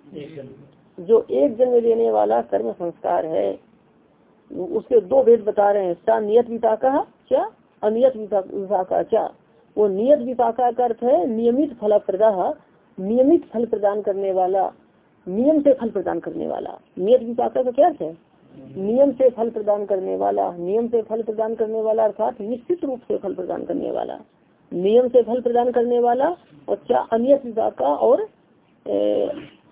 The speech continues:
Speaker 2: अनियमित फलप्रदः, मतलब अनियमित फल प्रदान करने वाला। अनियमित फल प्रदान करने वाला मतलब फल प्रदान कर सकता है अथवा नहीं भी कर सकता है, दोनों बातें हैं।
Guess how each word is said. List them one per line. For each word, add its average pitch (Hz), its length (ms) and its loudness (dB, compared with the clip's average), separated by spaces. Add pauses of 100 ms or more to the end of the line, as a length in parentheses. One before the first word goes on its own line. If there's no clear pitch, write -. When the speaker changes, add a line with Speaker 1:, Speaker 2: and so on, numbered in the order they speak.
(260)
Speaker 2:
अनियमित 262 460 4
फलप्रदः, 202 720 0 (580)
मतलब 233 220 -2
अनियमित 262 560 0
फल 233 160 -4
प्रदान 190 320 -2
करने 170 280 -4
वाला। 156 340 -4 (100)
अनियमित 226 380 -4
फल 240 180 -6
प्रदान 233 360 0
करने 240 300 -2
वाला 233 280 0
मतलब 226 320 -4
फल 202 200 -2
प्रदान 208 340 -2
कर 226 180 -2
सकता 220 300 -4
है 220 120 2
अथवा 202 300 -2 (640)
नहीं 165 180 -2
भी 208 80 -6
कर - 160 -8
सकता - 320 -14
है, 196 140 -10
दोनों 214 240 -2
बातें 226 300 -6
हैं। 240 200 -12